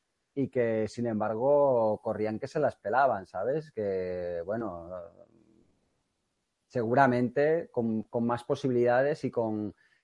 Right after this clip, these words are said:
y si se moviera algo de dinero podrían plantearse venir a Europa a correr y seguramente estarían en las posiciones delanteras. Obviamente, eh,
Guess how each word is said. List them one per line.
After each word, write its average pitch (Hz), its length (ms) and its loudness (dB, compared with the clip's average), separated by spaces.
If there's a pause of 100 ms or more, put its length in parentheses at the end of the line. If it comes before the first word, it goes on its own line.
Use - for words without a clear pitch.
(120)
y 104 500 -2
si - 140 -10
se 117 100 -6
moviera 113 280 2
algo 123 180 2
de 127 100 2
dinero 127 400 2
podrían 113 380 0
plantearse 113 1000 0
venir 120 260 0
a 113 40 0
Europa 113 300 0
a 113 40 -4
correr 123 440 2
y 127 180 2
seguramente 113 640 -2
estarían 110 680 0
en 98 80 -12
las 98 160 -10
posiciones 101 500 -10
delanteras. 92 600 -4 (600)
Obviamente, 131 840 4 (760)
eh, 90 1120 -2